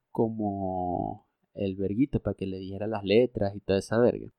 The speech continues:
Entonces, en eso, ellas simplemente dejaron de jugar, pero no se despidieron. Y cuando no se despidieron, las metras las estuvo siguiendo prácticamente de arriba para abajo. O sea, literal, la metrica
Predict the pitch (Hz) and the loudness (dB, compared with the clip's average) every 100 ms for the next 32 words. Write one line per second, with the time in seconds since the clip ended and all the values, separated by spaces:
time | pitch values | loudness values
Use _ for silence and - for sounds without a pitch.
0 | _ - 110 123 170 139 - 127 143 151 | _ -2 -2 2 2 2 -2 -6 -6 -4
1 | 120 - 123 127 _ _ _ _ - 101 | -4 -4 -6 -6 _ _ _ _ -2 -2
2 | 101 107 - 120 120 123 123 127 123 120 | 0 -4 -6 -6 -4 -4 -4 -4 -4 -4
3 | 127 135 131 - 147 113 131 - 98 92 | -6 -4 -6 -4 -2 -2 -4 -4 -2 -2
4 | 90 92 110 110 - 139 127 110 113 139 | -6 -2 -2 -2 0 0 0 -2 -4 -6
5 | - _ _ _ _ 98 - 92 87 90 | -8 _ _ _ _ -6 -4 -4 -4 -6
6 | - 107 - 127 117 107 156 - 101 98 | -4 -2 2 4 4 2 -2 -4 -4 -4
7 | 131 135 104 120 123 107 - 113 101 98 | -4 -2 -2 -6 -10 -12 -4 0 2 0
8 | 110 107 98 98 - 113 113 - - 117 | -2 -4 -4 -8 -2 0 0 -2 -6 -4
9 | 120 123 104 98 107 101 98 95 78 - | -4 -4 -6 -4 -2 -2 -2 -4 -4 -4
10 | - 110 101 - - _ _ _ _ - | 0 2 0 -4 -20 _ _ _ _ -4
11 | 104 104 98 101 95 95 131 156 120 117 | -2 0 0 0 -2 -2 -2 -4 -8 -10
12 | - 135 104 - 107 | -6 -6 -6 -8 -10